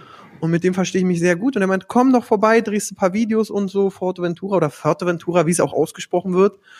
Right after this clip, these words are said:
Ähm, und dann habe ich da ein paar Videos mit den Mädels gedreht, unter anderem Kandidatencheck mit allen Mädels, vorgestellt, ein bisschen auf Instagram rumgeklickt und so. Da war auch,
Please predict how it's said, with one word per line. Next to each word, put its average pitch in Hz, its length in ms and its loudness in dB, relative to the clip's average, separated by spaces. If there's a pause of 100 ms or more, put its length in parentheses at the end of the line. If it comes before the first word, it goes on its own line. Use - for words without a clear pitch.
(420)
Ähm, 175 420 2 (120)
und 175 120 0
dann 180 140 4
habe 226 120 4
ich 247 100 0
da 254 120 2
ein 240 60 -4
paar 240 140 -4
Videos 277 240 2
mit 180 160 -4
den 160 140 -2
Mädels 143 300 -4
gedreht, 156 600 -4
unter 185 240 -4
anderem 165 320 -4
Kandidatencheck 151 800 -2
mit 220 160 -4
allen 208 180 2
Mädels, 262 420 -2 (280)
vorgestellt, 202 600 2
ein 185 40 -4
bisschen 170 180 0
auf 156 100 0
Instagram 190 440 -2
rumgeklickt 180 800 -4
und 165 160 -8
so. 165 100 -4
Da 156 160 0
war 165 140 2
auch, - 220 0